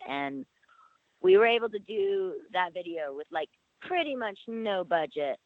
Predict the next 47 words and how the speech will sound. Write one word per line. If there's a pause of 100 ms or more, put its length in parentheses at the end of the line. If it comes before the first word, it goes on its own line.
And (420)
he
just
has
this
amazing
team
of
people
who (180)
wanna
help
and
just
wanna
make
fun,
cool
music
videos.
So
they
did
it
for
free.
And (460)
we,
like, (100)
built (120)
this (140)
set, (100)
and
most
of
the
props
were
made
out
of
trash, (140)
literal
trash (100)
we
found.
<laughs>